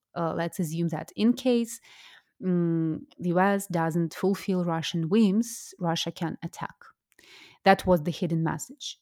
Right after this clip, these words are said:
But at the same time, Putin told that, uh, he's not going to attack neither Poland nor,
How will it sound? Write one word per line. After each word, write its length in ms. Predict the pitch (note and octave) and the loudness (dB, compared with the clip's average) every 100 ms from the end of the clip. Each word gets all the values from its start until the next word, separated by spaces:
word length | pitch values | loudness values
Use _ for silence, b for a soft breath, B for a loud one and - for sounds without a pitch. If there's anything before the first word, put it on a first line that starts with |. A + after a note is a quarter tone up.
| _ | _
But 120 | G3 | -2
at 120 | F#3+ F#3+ | 0 2
the 80 | |
same 340 | G#3+ - E4 G4 | 0 4 4 2
time, 380 | - A3 E3 D#3+ | 2 2 4 2
Putin 380 | - G3 - F3+ | -4 -4 -2 -2
told 380 | - F3+ F3+ | 0 0 0
that, 280 | E3 D#3 D#3 - _ _ _ _ _ _ _ _ _ - - | -2 -4 -4 -12 _ _ _ _ _ _ _ _ _ -14 -8
uh, 80 | |
he's 260 | E3+ G#3 F3 | -2 2 4
not 200 | F3+ F3 | 4 4
going 400 | E3 F3 E3+ E3+ | 2 2 2 0
to 340 | - - E3+ - - | -4 -4 -4 -4 -8
attack 480 | F3 - F3 - - _ - | -8 -4 -4 -4 -10 _ -4
neither 580 | F3+ F#3+ G3+ G3 G3 G3+ b b b | 0 2 2 2 0 -2 b b b
Poland 640 | F#3+ F3+ F3 F3+ F3+ F3+ - | 2 4 4 4 0 -2 -2
nor, 460 | E3+ E3+ E3+ - | 0 0 -2 -4